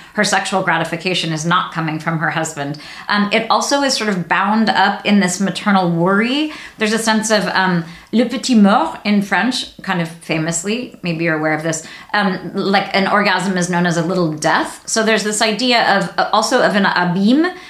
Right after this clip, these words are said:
like that, that kind of gap, that kind of lack. You know, you sort of lose that consciousness, um, famously, uh, at, during orgasm, your sense of self. So it's that kind of,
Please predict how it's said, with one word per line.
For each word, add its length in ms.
like 160
that, 220
that 180
kind 180
of 200
gap, 460
that 200
kind 220
of 240
lack. 600
You 280
know, 60
you 80
sort 200
of 80
lose 340
that 220
consciousness, 840
um, 600
famously, 760
uh, 260
at, 340
during 240
orgasm, 640
your 100
sense 300
of 100
self. 500
So 160
it's 160
that 260
kind 460
of, 240